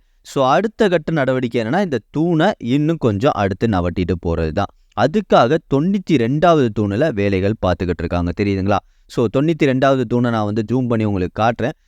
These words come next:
So, அங்க வந்து வேலைகள், அதுக்கான மெட்டீரியல் வந்து கீழே உள்ள, அ, பிளேட் மாதிரி ஒண்ணை ஃபிக்ஸ் பண்ணி, அதுக்கப்புறம் தான் வந்து இந்த லிஃப்ட்டை வந்து கொஞ்சம் கொஞ்சமா மூவ்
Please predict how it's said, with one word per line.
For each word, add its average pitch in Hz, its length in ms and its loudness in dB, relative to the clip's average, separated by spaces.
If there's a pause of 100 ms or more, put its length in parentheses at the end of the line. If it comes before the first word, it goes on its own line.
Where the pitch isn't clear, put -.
(100)
So, 143 200 -2
அங்க 202 340 2
வந்து 151 260 2
வேலைகள், 120 380 2
அதுக்கான 110 580 0
மெட்டீரியல் 127 340 2
வந்து 113 240 -2
கீழே 135 240 2
உள்ள, 113 340 2 (400)
அ, 107 100 2 (120)
பிளேட் 127 260 2
மாதிரி 120 220 2
ஒண்ணை 110 160 0 (100)
ஃபிக்ஸ் - 220 -6
பண்ணி, 147 320 0
அதுக்கப்புறம் 120 580 0
தான் 139 140 2
வந்து 117 240 -2 (280)
இந்த 156 220 0
லிஃப்ட்டை 160 200 0
வந்து 151 280 2
கொஞ்சம் 117 320 0
கொஞ்சமா 113 180 0
மூவ் 110 220 0